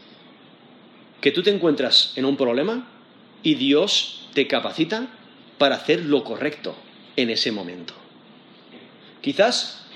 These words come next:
quizás, eh, estás perdido y no sabes cómo responder o cómo actuar o qué hacer,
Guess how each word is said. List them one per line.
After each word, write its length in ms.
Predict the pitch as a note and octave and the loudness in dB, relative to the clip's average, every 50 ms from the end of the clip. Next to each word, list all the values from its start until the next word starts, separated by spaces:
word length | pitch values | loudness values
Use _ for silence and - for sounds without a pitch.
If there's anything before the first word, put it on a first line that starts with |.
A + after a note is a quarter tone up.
| - - - - - - - | -20 -20 -20 -20 -20 -16 -2
quizás, 840 | - E3 E3 - G3 G3+ A3 A#3 - - - - - - - - - - - - | 0 0 2 4 4 4 4 4 2 2 0 0 -4 -10 -16 -18 -20 -20 -8 -2
eh, 580 | E3 D#3+ D#3 D3 C#3+ C3+ C3 B2+ A#2+ - - - - - - | 2 2 4 4 2 2 -2 -4 -6 -10 -16 -20 -20 -20 -6
estás 260 | - - - G3+ F#3+ | -4 -4 -2 -2 -4
perdido 460 | - - F3+ D3 B2+ D3+ C3 A2 F#2 F#2 - | 0 0 -2 0 2 0 0 0 -4 -10 -8
y 60 | C3 | -2
no 120 | C3 D3 | -2 0
sabes 520 | D#3 - F#3+ F#3 D#3+ C#3 - - - - - | 2 2 2 2 2 2 2 2 2 0 0
cómo 220 | - D3+ D3+ D3 C#3+ | 0 2 4 4 4
responder 480 | C3+ C3+ - - B2 A#2 A#2 A#2+ A#2+ - | 2 0 -2 -2 -4 -4 -4 -4 -4 -2
o 120 | D3 C3+ | -4 -2
cómo 340 | - D#3+ D#3+ D#3 D3+ C#3+ C3+ | -2 0 0 2 2 2 0
actuar 520 | B2 - - C3+ A2+ A#2 A2+ G2+ F2 - - - - - - - - - - - - - - - - - | -2 -4 -6 -6 -2 -2 -2 -4 -6 -10 -14 -20 -20 -20 -20 -20 -20 -20 -20 -20 -20 -20 -20 -20 -4 0
o 140 | E3 D3+ - | 0 0 2
qué 160 | - F3 F3+ | 2 2 2
hacer, 420 | C#3 - - - D3+ B2 G#2+ - | 2 0 -2 0 0 0 0 -2